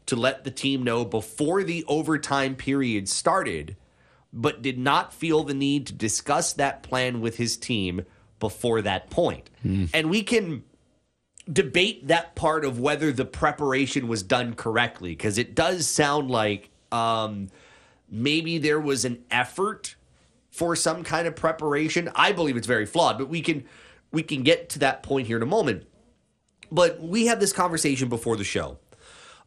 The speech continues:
Speaker 1: Um, these players put Kyle Shanahan in a really bad spot.
Speaker 2: Yeah.
Speaker 1: He's already been tagged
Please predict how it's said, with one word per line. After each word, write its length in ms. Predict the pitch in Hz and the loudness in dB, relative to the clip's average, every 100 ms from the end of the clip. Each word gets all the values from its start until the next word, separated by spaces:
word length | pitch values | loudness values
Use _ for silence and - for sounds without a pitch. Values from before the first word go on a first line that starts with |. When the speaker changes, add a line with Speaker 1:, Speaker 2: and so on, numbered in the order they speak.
| - | -2
Speaker 1:
Um, 540 | 123 117 107 104 104 - _ _ _ _ _ _ _ _ _ - | 0 0 -2 -4 -6 -10 _ _ _ _ _ _ _ _ _ -8
these 440 | 117 156 233 247 | 0 2 2 0
players 1000 | - - 208 170 175 180 175 - - - _ _ _ _ _ - | -2 2 2 2 0 -2 -2 -4 -4 -8 _ _ _ _ _ 0
put 280 | 175 175 - | 0 0 0
Kyle 360 | 165 151 156 | 2 4 4
Shanahan 580 | 156 151 143 135 127 117 | 2 0 0 0 0 0
in 80 | 110 | -2
a 60 | |
really 340 | 107 113 120 113 | 0 0 0 0
bad 320 | 104 98 92 | 0 0 -2
spot. 360 | - 90 76 - - | -2 -2 -2 -6 -4
Speaker 2:
Yeah. 200 | 80 - | -2 0
Speaker 1:
He's 260 | - 240 208 | 2 2 4
already 360 | 208 247 247 | 4 2 0
been 280 | 165 185 180 | -2 -2 -4
tagged 640 | - 147 139 123 98 92 | -2 2 2 2 -2 -6